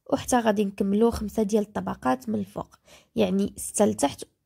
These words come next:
وخمسه الفوق، ممكن ديروا سبعه ل-، لتحت ولا ثمانيه لتحت، ومهم على حسب المول ديالكم كيفاش داير.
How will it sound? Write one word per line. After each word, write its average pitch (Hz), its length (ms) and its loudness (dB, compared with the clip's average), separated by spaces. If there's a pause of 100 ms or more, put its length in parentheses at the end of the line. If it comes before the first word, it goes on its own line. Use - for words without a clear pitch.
(120)
وخمسه 214 480 0
الفوق، 302 300 0
ممكن 349 300 -2
ديروا 233 160 2
سبعه - 320 -2
ل-، 220 120 -2 (340)
لتحت 247 400 0
ولا 214 120 2
ثمانيه 220 320 2
لتحت، 220 360 -4
ومهم 233 800 0
على 269 120 2
حسب 277 280 -4 (440)
المول 240 440 4
ديالكم 226 400 2
كيفاش 202 340 -6
داير. 180 300 -10